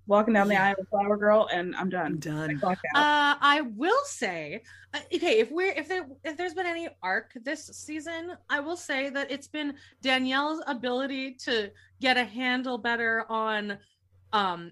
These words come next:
Speaker 3: not nodding her head like she's having a
Speaker 1: <laughs>
Speaker 3: seizure as much. She's a little more comfortable
Speaker 1: Hmm.
Speaker 3: while talking to someone.
Speaker 1: Yeah.
Speaker 2: My
Speaker 1: Right?
Speaker 2: mind went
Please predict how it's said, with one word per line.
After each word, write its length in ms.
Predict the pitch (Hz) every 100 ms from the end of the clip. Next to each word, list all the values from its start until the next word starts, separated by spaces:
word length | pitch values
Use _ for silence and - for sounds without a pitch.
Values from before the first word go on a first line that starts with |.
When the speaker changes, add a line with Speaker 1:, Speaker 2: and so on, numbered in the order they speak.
| -
Speaker 3:
not 420 | 214 208 214 226 - _ -
nodding 600 | 214 202 190 208 220 214
her 180 | 208 190
head 420 | - 196 202 220
like 220 | 220 196
she's 240 | - 202 -
having 280 | 190 190 180
a 40 |
Speaker 1:
<laughs> 0 |
Speaker 3:
seizure 640 | 170 - 196 220 294 311 320
as 200 | 311 311
much. 420 | 339 339 - - _ _ -
She's 160 | - 277
a 20 | 311
little 160 | 302
more 140 | 302 294
comfortable 680 | 254 240 294 269 285 285 302 262 - _ _
Speaker 1:
Hmm. 200 | 220 190
Speaker 3:
while 180 | 226 226
talking 460 | 226 226 269 247
to 120 | 240
someone. 500 | 269 285 269 269 294 - - -
Speaker 1:
Yeah. 500 | 220 226 240 208 180 170 _ _ _ _ -
Speaker 2:
My 300 | 180 175 175
Speaker 1:
Right? 80 |
Speaker 2:
mind 320 | 160 165 170 160
went 320 | 165 160